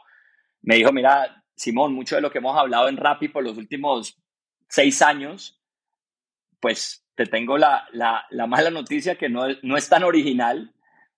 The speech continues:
eh, la buena noticia de que hay alguien que ya lo escribió y lo escribió de una forma con una claridad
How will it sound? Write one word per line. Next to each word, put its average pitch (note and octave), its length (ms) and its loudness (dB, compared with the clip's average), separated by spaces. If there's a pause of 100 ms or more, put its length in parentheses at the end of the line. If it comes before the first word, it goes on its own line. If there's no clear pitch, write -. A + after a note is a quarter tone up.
(520)
eh, B2+ 200 6
la B2+ 120 6
buena C#3+ 240 2
noticia D3 460 -2
de E3 80 -6
que C3 80 0
hay C#3+ 80 4
alguien D3 320 0
que C#3+ 100 0
ya A#2+ 140 4
lo C3+ 80 -2
escribió C3 680 2
y D3+ 60 2
lo C#3+ 80 -2
escribió A#2+ 960 -2
de A#2+ 140 -2
una C3 140 4
forma C#3 340 2
con C3+ 80 -8
una A2 140 -4
claridad A#2+ 640 4